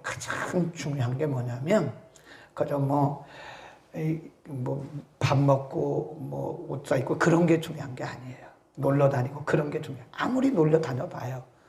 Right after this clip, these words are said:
사람이 그 사람을 신뢰하지 못하면요, 하루아침에 배신자 돼요. 하루아침에 바뀝니다. 인간관계에서도 중요한 것이 뭐냐면 신뢰, 신뢰. 그 사람이 무슨 말을 해도 저것은 그 사람의 본심이 아니야.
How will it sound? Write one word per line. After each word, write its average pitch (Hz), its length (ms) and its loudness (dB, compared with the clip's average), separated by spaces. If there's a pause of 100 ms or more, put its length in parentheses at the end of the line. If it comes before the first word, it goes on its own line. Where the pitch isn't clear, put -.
(220)
사람이 156 340 4
그 - 100 -2
사람을 139 260 2
신뢰하지 156 500 2
못하면요, 131 640 -6 (260)
하루아침에 185 640 0
배신자 131 580 -6
돼요. 156 240 -12 (380)
하루아침에 - 580 4
바뀝니다. - 640 -12 (1400)
인간관계에서도 185 1120 6
중요한 135 460 2
것이 135 260 -2
뭐냐면 135 760 -4 (400)
신뢰, 240 560 0
신뢰. - 400 -10
그 - 120 -4
사람이 214 360 -2
무슨 175 460 2
말을 196 260 4
해도 185 360 2 (300)
저것은 151 440 6
그 - 100 -2
사람의 131 380 2
본심이 127 440 -6
아니야. 127 460 -10